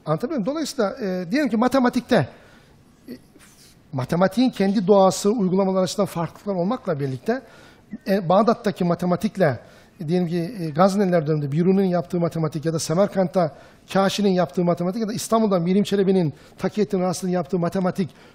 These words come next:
çok çok büyük farklar göstermezdi de astronomi. Kendi içindeki tüm değişimlere rağmen.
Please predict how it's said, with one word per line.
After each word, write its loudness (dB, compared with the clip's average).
çok 0
çok 0
büyük -4
farklar -6
göstermezdi -4
de -8
astronomi. -6
Kendi -6
içindeki -8
tüm -2
değişimlere -4
rağmen. -4